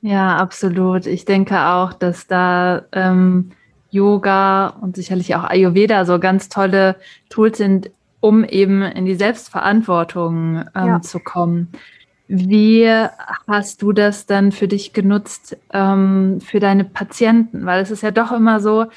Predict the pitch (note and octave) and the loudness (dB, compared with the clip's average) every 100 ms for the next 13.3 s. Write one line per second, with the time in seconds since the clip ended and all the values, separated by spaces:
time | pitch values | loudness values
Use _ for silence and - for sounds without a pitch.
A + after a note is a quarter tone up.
0 | - _ - G3+ G3+ G#3 G#3 A3 G3+ A3 | -20 _ -4 -4 -2 -4 -2 -2 -2 -4
1 | A3 G#3 G3+ G3+ F3+ G3+ G#3+ G3+ - _ | -2 0 0 0 -2 -4 -6 -6 -12 _
2 | _ _ - A3 G#3+ A3 - G3+ G3+ G3+ | _ _ -2 2 4 2 2 2 4 4
3 | G3 G3 G#3+ A3 A3 - A3 A#3+ C4+ - | 2 2 2 2 0 0 -2 0 -2 -2
4 | A#3 B3+ C4 C4 C4+ C4+ G3+ G3 F#3 - | -2 -2 0 2 2 -2 -4 -2 -2 -2
5 | G3 - G3 F#3 - F3+ F#3 G3+ B3 B3 | -4 -6 -10 -10 -6 0 2 4 4 2
6 | A#3+ A3 A#3 A3+ A#3 B3+ C4 A#3 B3 B3+ | 0 0 -2 -2 2 0 2 0 0 -2
7 | A#3+ - - _ _ _ - A#3+ A#3 G3 | -6 -12 -20 _ _ _ -4 0 2 0
8 | F3+ F#3 F#3+ F#3+ G#3 B3 A#3 A#3 A#3 A3 | 0 -4 -6 -2 2 2 2 0 -2 -2
9 | G#3+ A3 G#3+ G#3 G3+ G3 A#3 A3+ A3+ G3+ | -2 -2 -4 -6 -4 -4 -2 -2 -2 -6
10 | G3+ G3 F#3+ G3+ G3 F#3 - G#3 F#3 F3+ | -6 -4 -4 -6 -10 -10 0 2 2 -2
11 | - A#3 C4 C#4+ - G3+ - G#3+ G3+ F#3+ | -2 2 4 2 0 -6 -6 -6 -2 -2
12 | G3+ F#3 F3+ F#3 E3+ F3 E3+ E3+ E3+ - | 0 -2 -2 -2 -2 -4 -8 -10 -12 -8
13 | F#3+ - | -8 -8